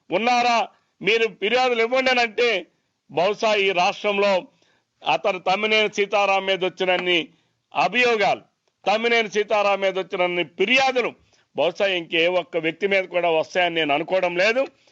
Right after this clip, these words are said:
కాబట్టి తక్షణమే సోమేశ్వరరావు ఉదంతంలో కేసు నమోదు చేయాలి, మొత్తం ఎపిసోడ్ అన్నిటి మీద కూడా విచారణ చేయాలని చెప్పి నేను ప్రభుత్వాన్ని,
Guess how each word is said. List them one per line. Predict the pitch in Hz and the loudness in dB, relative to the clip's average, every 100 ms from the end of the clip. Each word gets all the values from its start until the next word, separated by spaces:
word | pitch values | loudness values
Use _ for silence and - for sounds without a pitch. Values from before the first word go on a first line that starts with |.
| _ _ | _ _
కాబట్టి | 147 180 202 185 | 0 0 0 -2
తక్షణమే | 175 175 170 220 214 208 170 - _ _ | -2 -2 -2 -2 0 2 0 -2 _ _
సోమేశ్వరరావు | - 170 214 214 202 208 202 190 | -4 0 2 0 0 -2 0 -2
ఉదంతంలో | 190 214 208 202 196 | -2 -4 -4 -2 -2
కేసు | - 202 202 208 | 0 -2 -2 -2
నమోదు | 190 208 - | 0 -2 0
చేయాలి, | 202 226 247 254 - _ _ _ | 0 2 0 -4 -10 _ _ _
మొత్తం | 147 214 - 277 | -2 -2 -2 -2
ఎపిసోడ్ | 269 247 - 254 247 | 0 0 -2 -2 0
అన్నిటి | 233 226 247 247 | 0 0 0 2
మీద | 240 | 0
కూడా | 226 226 214 202 151 _ _ _ | 0 0 0 2 0 _ _ _
విచారణ | 151 165 208 202 190 190 | -6 0 0 0 -2 0
చేయాలని | 185 185 175 | 0 0 0
చెప్పి | 170 165 180 156 151 _ _ | -4 -2 0 0 -4 _ _
నేను | 139 165 160 | -2 -2 0
ప్రభుత్వాన్ని, | 160 180 202 196 180 175 165 | -2 -2 -2 -2 -2 -2 -2